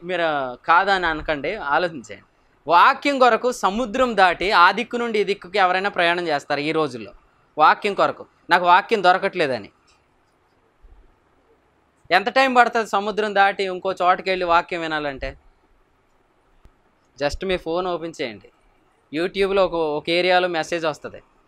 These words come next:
సింగపూర్లో అనుకోండి, మీరు సముద్రం దాటి వెళ్ళారు అక్కడికి. So, అక్కడ ఆర్భాటం చూసి, అక్కడ చాలా గోలగోలగా ఉంది, ఏదో మొత్తానికి ఇక్కడ ఏదో ఉందని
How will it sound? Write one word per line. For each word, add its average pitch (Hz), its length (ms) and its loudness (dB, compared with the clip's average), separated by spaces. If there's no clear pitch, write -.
సింగపూర్లో 196 580 2
అనుకోండి, 127 500 -4
మీరు 156 100 -6
సముద్రం 180 440 -4
దాటి 175 260 0
వెళ్ళారు 165 280 -4
అక్కడికి. 120 280 -10
So, 226 40 6
అక్కడ 220 240 6
ఆర్భాటం 226 640 4
చూసి, 214 460 -4
అక్కడ 185 180 0
చాలా 196 440 4
గోలగోలగా 202 640 4
ఉంది, 202 280 -2
ఏదో 185 320 0
మొత్తానికి 185 480 -2
ఇక్కడ 180 140 -4
ఏదో 196 240 0
ఉందని 190 420 -4